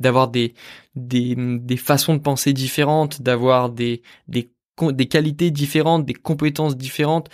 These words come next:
Heureusement qu'on est tous un petit peu atyp-, atypiques et voilà, c'est pareil. Je, moi, le pire, la, le vrai, euh, le vrai défaut,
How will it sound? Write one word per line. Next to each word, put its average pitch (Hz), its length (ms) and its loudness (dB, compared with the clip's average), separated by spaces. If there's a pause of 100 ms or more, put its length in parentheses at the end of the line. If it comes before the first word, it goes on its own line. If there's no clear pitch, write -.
(340)
Heureusement 180 440 4
qu'on 143 200 -2
est 127 60 -4
tous - 180 -8
un 131 60 -2
petit 127 180 -10
peu 139 80 -2
atyp-, - 240 -8
atypiques 147 500 -4
et 123 200 2
voilà, 170 200 2
c'est - 160 -8
pareil. 165 240 0
Je, 127 140 -6 (340)
moi, 156 280 2
le 135 220 4
pire, - 440 -4 (220)
la, 123 200 0
le 127 140 -2
vrai, 160 360 0
euh, 127 340 0
le 131 160 -4
vrai 131 260 -2
défaut, 151 640 -2